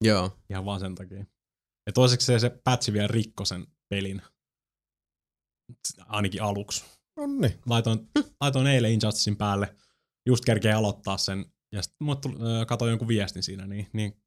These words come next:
Speaker 2: ö, Xbox menee vaan lukkoon. Mitään ei tapahdu. Koittaa heilutella stikkiä siinä. Ää! Ö, okei, virrat pois päältä. Menin takas, ö, alkuruutuun, annoin sen heng-, hengata siinä.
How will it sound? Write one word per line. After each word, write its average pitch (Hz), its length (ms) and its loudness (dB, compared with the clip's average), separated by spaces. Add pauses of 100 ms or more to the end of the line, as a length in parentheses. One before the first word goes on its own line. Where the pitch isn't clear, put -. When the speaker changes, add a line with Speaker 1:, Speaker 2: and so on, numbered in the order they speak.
(480)
Speaker 2:
ö, 101 320 -6 (240)
Xbox - 400 -6
menee 101 300 -4
vaan 101 120 -2
lukkoon. - 440 -6 (840)
Mitään 101 200 0
ei 95 80 0
tapahdu. 98 400 -4 (680)
Koittaa 101 240 0
heilutella 98 360 0
stikkiä - 420 -6
siinä. 117 260 -2 (120)
Ää! 175 220 0 (920)
Ö, 98 260 -2
okei, 101 300 -2
virrat 113 280 0
pois 104 140 -2
päältä. 98 380 0 (380)
Menin 95 140 -4
takas, 98 380 -4 (280)
ö, 104 220 -4 (160)
alkuruutuun, 127 720 2
annoin 117 200 2
sen 107 140 4
heng-, 110 380 2
hengata 107 300 4
siinä. 104 380 0